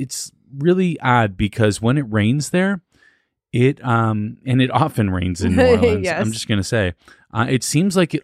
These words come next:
Speaker 1: always floods.
Speaker 2: Okay.
Speaker 1: Even, like, a quick, you know, ten minute rain,
Speaker 2: Mm-hmm.
Speaker 1: which happens a lot, will leave puddles for days.
Speaker 2: Oh, wow.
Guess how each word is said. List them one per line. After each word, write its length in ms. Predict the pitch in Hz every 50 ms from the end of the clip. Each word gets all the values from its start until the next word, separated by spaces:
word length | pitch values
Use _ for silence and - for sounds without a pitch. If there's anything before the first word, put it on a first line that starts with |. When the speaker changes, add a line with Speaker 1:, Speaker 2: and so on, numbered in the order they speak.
| _
Speaker 1:
always 360 | - 127 127 127 117 113 104 -
floods. 560 | - - 113 104 - - - - - - _ _ _ _ _ _ -
Speaker 2:
Okay. 520 | 170 170 - - 196 - - - - 151 _ _ _ _ _ _ _ _ _ _ _ _
Speaker 1:
Even, 460 | 151 160 175 180 196 190 185 185 - _
like, 280 | - 139 147 143 127 - -
a 180 | - 123 123 120
quick, 560 | - - - - 170 175 170 - - - - _ _ _ _ _
you 180 | _ 123 147 139
know, 260 | 127 120 117 120 120 - _ _ _
ten 240 | - - 147 160 170
minute 340 | 170 160 165 165 160 160 - -
rain, 640 | 117 104 107 113 117 117 110 101 98 95 92 107 - _ _ _ _
Speaker 2:
Mm-hmm. 320 | 170 175 165 165 165 160
Speaker 1:
which 100 | 156 -
happens 340 | - 120 113 - - 107 101
a 60 | 131
lot, 360 | 120 120 110 98 92 98 - - _ _ _ _ _ _ _ _ _ _
will 140 | 123 123 120
leave 260 | 120 131 131 131 -
puddles 460 | _ - 123 123 117 104 101 101 - -
for 220 | - - - 92
days. 540 | 82 - 95 95 - - - - - - _ _ _ -
Speaker 2:
Oh, 180 | - 196 214 208
wow. 540 | 185 160 147 147 165 196 202 - - -